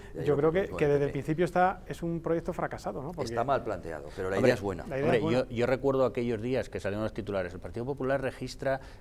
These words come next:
Speaker 3: eh, España Suma en dieciséis provincias". Digo, "Joder, pero estos tan tontos o qué, le están de-,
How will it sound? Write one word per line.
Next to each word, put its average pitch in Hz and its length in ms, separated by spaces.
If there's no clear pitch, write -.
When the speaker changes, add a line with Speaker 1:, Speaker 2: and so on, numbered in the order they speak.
Speaker 3:
eh, 104 220
España 127 340
Suma 135 300
en 110 80
dieciséis 104 460
provincias". 110 360
Digo, 80 120
"Joder, - 260
pero 85 100
estos - 220
tan 95 160
tontos 110 280
o 113 120
qué, 127 160
le 123 80
están 107 240
de-, 117 160